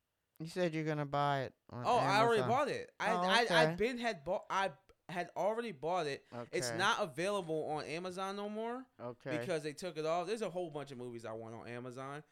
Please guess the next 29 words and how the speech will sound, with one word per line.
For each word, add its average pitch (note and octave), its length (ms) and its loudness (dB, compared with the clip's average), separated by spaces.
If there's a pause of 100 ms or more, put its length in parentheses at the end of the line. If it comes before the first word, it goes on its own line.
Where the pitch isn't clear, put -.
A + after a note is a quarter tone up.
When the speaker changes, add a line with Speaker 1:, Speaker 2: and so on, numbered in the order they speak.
Speaker 2:
and A#2+ 200 -8
they're B2+ 240 -2
Speaker 1:
Okay. A2+ 80 -4
Speaker 2:
just C#3 160 -6
not C3 160 -6
available. B2 640 -8
And B2+ 100 -10
I've C3 180 -12
been C3 180 -14
checking, C#3+ 400 -6
like, A#2 240 -10
every B2+ 260 -8
week. A#2+ 340 -10 (480)
When C3+ 140 -8
they B2 60 -4
Speaker 1:
Okay. A2+ 80 -4
Speaker 2:
will C3 100 -6
come C3 220 -10
back, B2 260 -4
I'm B2+ 160 -8
gonna B2+ 160 -8
buy B2 300 -4
'em. A2 160 -14 (320)
But C3 280 -4 (420)
that's F#3+ 300 4
on A3 280 2
there, E3+ 340 -2
and D#3+ 280 0
I, E3+ 140 0